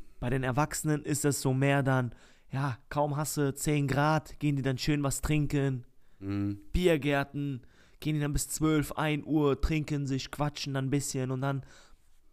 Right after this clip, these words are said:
Speaker 1: geht da auch dann quasi die Zeit weg und dann haben, haben halt weniger Leute ra-, Bock halt rauszugehen, ne? Es sei denn dann halt so namens.
Speaker 2: Ja, dann viele sind ja auch krank nach Karneval,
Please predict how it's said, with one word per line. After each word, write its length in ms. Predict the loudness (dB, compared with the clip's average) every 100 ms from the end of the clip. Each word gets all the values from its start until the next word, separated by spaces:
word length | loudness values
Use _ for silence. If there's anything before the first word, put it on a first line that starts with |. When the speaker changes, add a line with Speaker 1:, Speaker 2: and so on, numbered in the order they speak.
| -20 -20 -18
Speaker 1:
geht 300 | -6 -6 -4
da 100 | -2
auch 300 | 0 0 -2
dann 240 | -6 -8
quasi 340 | -4 -4 -2 -4
die 120 | -6
Zeit 380 | -4 -2 -2 -2
weg 180 | -4 -4
und 80 |
dann 120 | -4 -4
haben, 200 | -6 -6
haben 120 | -6
halt 160 | -4
weniger 360 | -4 -2 -2 0
Leute 400 | 0 0 -2 -6
ra-, 100 | -8
Bock 300 | -4 -4 -4
halt 220 | -4 -4 -2
rauszugehen, 760 | -2 -4 -8 -8 -8 -10 -8
ne? 180 | -6 -6
Es 100 | -4
sei 160 | -4
denn 140 | -4 -6
dann 160 | -8
halt 160 | -8 -8
so 100 | -10
namens. 400 | -10 -10 -10 -8
Speaker 2:
Ja, 80 | -8
dann 200 | -10 -10
viele 280 | -4 0 0
sind 140 | -2
ja 80 | -8
auch 80 | -10
krank 280 | -4 -4 -4
nach 160 | -10 -2
Karneval, 680 | 0 0 -2 -2 -4 -6